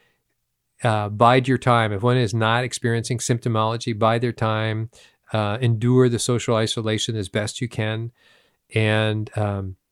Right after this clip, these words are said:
see what you can do to be <laughs> creative to have that time go by. But until, until we're kind of at, uh, not flood stage of people really thinking and going into their healthcare practitioner to get checked out,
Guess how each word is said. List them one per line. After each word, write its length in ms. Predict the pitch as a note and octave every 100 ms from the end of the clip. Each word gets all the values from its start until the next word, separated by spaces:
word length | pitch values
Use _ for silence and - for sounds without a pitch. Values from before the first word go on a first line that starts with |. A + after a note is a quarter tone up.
| -
see 240 | - B2
what 80 | A#2
you 100 | A#2
can 140 | B2+
do 220 | A2 A2
to 80 | A2+
be 140 | G#2 A#2
<laughs> 120 | -
creative 420 | C3 A#2+ B2 A#2+
to 60 | A#2
have 120 | A#2
that 160 | A2+ A2+
time 200 | A2 A2+
go 100 | A2
by. 260 | A2+ A2
But 260 | A2 A2 - _ _ _ _ _
until, 720 | A#2+ A2 - C3 B2+ A#2+ A2+ _ _ _ _ _ _ _
until 400 | - A2+ - B2+
we're 200 | A#2 A2+
kind 220 | G#2+ A#2+ A2+
of 280 | G#2+ F#2+ - -
at, 400 | G#2+ G#2 - - _ _ - -
uh, 300 | G#2 F#2+ F#2+ G#2+ _ _ _ _ -
not 260 | A#2 A2
flood 260 | - B2 A#2+
stage 380 | - B2+ A#2+ A2+
of 100 | G2
people 280 | - B2 A2
really 360 | A2 G#2+ G#2 - _ _
thinking 400 | - C3 A#2 B2
and 160 | A2 G#2+
going 280 | A2+ A2 A2
into 280 | A2+ - A2+
their 320 | G#2+ G2+ G2 _ -
healthcare 400 | A#2+ - - A#2
practitioner 580 | - G#2+ - B2 - A#2
to 80 | A2
get 160 | A2
checked 280 | - A#2 -
out, 260 | A2+ A2+